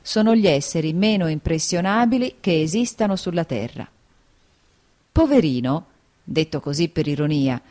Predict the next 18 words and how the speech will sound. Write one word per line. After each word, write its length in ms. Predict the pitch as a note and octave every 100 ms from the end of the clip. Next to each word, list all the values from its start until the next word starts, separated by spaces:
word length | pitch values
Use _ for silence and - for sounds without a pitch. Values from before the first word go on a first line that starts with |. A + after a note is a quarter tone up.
| _
per 140 | - D#3
essere 340 | F3 - D#3
riuscito 500 | D3 C#3+ - F#3 F3
a 60 | C#3+
mettere 360 | D3 E3 D#3
da 120 | C3+
parte 360 | C3+ D3+ F3 -
un 160 | D3 D3
gruzzolo 540 | E3 F#3 - D#3+ C#3
col 200 | C3+ C#3
proprio 320 | - F3 E3+
lavoro 480 | D#3 D3 F#3 E3+ D3
e 140 | F#3
a 80 | F3
diventare 760 | D#3 D3+ D3 C#3 D#3+ E3 D3+ B2
padrone 560 | - D3+ C#3 E3+ E3
del 180 | C3+ D#3+
suo, 440 | D#3+ - C3+ E3